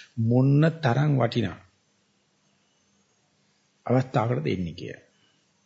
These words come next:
මේක සම්බන්ධයෙන් කියනකොට ඒ, අ, නේව සංඥා නා සංඥායතනෙ ආකින්චඤ්ඤායතනෙ කියනකොට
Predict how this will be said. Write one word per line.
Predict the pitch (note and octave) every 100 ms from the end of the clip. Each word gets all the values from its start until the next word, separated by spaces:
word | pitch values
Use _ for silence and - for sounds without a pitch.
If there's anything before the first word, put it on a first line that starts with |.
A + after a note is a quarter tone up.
| _ _ _ _ _ _ _ F4+ _ _ _ _ _ _ _ _ _ _ _ _ _ _ _ _ _ _ _
මේක | E3 G3
සම්බන්ධයෙන් | F3+ F3 F3 D#3+ D#3+ D3+
කියනකොට | C3 D3+ D3 C#3+ C#3
ඒ, | C#3 A#2+ G#2+ - - _ _ - A#2+ A2 G#2 F#2+ - - - _ -
අ, | - F2+ E2+ D#2 D#2+ E2+ D2+ - _ _ _ _ _ _ _ _ _ _ - - - _ _ _ _ _ _ _ _ _ _ _ C3
නේව | B2 D#3
සංඥා | F3+ F3+ F#3+ F#3+
නා | E3+ C#3+ D3+
සංඥායතනෙ | E3 F#3 F#3 F3 D3 A2+ G#2 E2 E2 - - - - _ -
ආකින්චඤ්ඤායතනෙ | B2 E3 F3+ F3 F3 E3+ D#3+ D#3 C#3+ C#3
කියනකොට | B2+ B2+ B2 C#3 F3+